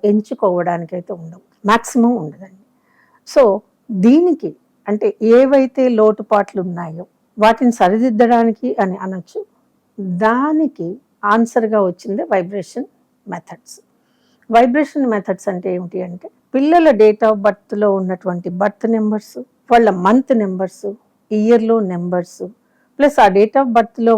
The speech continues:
వాళ్ళకి ఎంత బలం ఉంది అది క్యాలిక్యులేట్ చేసిన తర్వాత వచ్చే లెటర్స్ని మనం ప్రొవైడ్ చేయటం వల్ల వచ్చే పేర్లు మ్యాక్సిమం నాలుగు అంశాలను అయితే కరెక్ట్ చేస్తాయండి. ఒకటి వాళ్ళ హెల్త్, రెండు వాళ్ళ థాట్ ప్రాసెస్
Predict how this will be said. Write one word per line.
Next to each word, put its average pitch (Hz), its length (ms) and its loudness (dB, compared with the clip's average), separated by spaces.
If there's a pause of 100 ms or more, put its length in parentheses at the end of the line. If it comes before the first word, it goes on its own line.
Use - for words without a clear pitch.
వాళ్ళకి 202 460 0 (400)
ఎంత 294 320 2 (100)
బలం 185 260 2 (100)
ఉంది 170 300 -16 (380)
అది 190 140 0 (160)
క్యాలిక్యులేట్ 240 640 0
చేసిన 180 280 -4 (140)
తర్వాత 254 380 0 (180)
వచ్చే 202 280 -4 (160)
లెటర్స్ని 202 560 -4 (100)
మనం 180 140 -8 (100)
ప్రొవైడ్ 190 400 -2
చేయటం 185 280 -10 (100)
వల్ల 202 220 -6 (380)
వచ్చే 220 320 0 (220)
పేర్లు 247 400 2 (880)
మ్యాక్సిమం 277 480 2 (160)
నాలుగు 226 380 4
అంశాలను 180 420 -4
అయితే - 220 -10
కరెక్ట్ 180 280 -8
చేస్తాయండి. 180 440 -14 (120)
ఒకటి 233 300 -6
వాళ్ళ 180 220 -2
హెల్త్, 175 240 -12 (540)
రెండు 262 260 2 (180)
వాళ్ళ 185 120 -2 (100)
థాట్ 196 240 2
ప్రాసెస్ - 300 -8